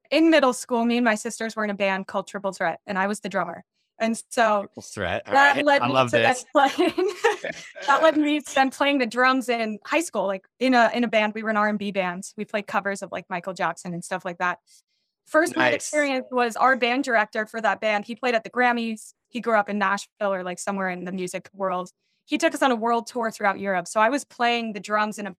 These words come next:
Speaker 1: band in front of two to three thousand people, which is not something a normal high school student does. <laughs> So that would be
Speaker 2: And,
Speaker 1: the
Speaker 2: and this is
Speaker 1: first.
Speaker 2: an R and B cover band doing things like, like Michael Jackson, like, like
Speaker 1: Yeah, Stevie Wonder, Aretha
Speaker 2: Awesome.
Speaker 1: Franklin, Otis Redding. Like, we threw it all the way back.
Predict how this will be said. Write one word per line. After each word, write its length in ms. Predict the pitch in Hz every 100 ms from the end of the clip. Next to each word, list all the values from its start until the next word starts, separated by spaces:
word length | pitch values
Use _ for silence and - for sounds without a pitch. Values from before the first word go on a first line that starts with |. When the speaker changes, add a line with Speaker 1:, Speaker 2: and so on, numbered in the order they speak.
| -
Speaker 1:
band 280 | 208 202 190
in 100 | 185
front 220 | - 196
of 140 | 185 _
two 160 | - 262
to 60 | 226
three 180 | 233
thousand 400 | 208 190 185 185
people, 360 | 165 185 - 190 _ _
which 140 | 294 311
is 100 | 302
not 220 | 311 339
something 260 | 320 285
a 40 | 262
normal 240 | 247 233
high 140 | 233 226
school 220 | - 208
student 320 | - 202 190
does. 380 | 190 180 - -
<laughs> 60 | 339 - - 339 339 - - - - - _ _
So 40 | 247
that 180 | 269 320
would 120 | 311
be 100 | 320
Speaker 2:
And, 80 | 269
Speaker 1:
the 40 |
Speaker 2:
and 100 | 175
this 80 | 185 202
is 80 | 180
Speaker 1:
first. 100 | -
Speaker 2:
an 0 |
R 220 | 151 170
and 80 | 170
B 100 | 160
cover 300 | 156 143 147
band 360 | 151 156 160
doing 280 | 147 143 139
things 480 | - 139 135 127 -
like, 240 | 127 120
like 160 | 123 120
Michael 240 | 127 120
Jackson, 680 | 120 127 127 135 - 139 139
like, 220 | 127 123
like 300 | 127 123 - - _ _ _
Speaker 1:
Yeah, 160 | 262 -
Stevie 340 | - 285 285
Wonder, 760 | 240 240 247 247 240 247 240 240
Aretha 300 | 220 220 254
Speaker 2:
Awesome. 480 | 302 320 233 233 240
Speaker 1:
Franklin, 520 | 233 233 226 226 233 _ _ -
Otis 300 | 233 214 226
Redding. 400 | 226 226 226 220
Like, 160 | 208
we 140 | 254 254
threw 160 | 294
it 60 | 262
all 140 | 220
the 60 | 226
way 200 | 220 220
back. 340 | 220 214 220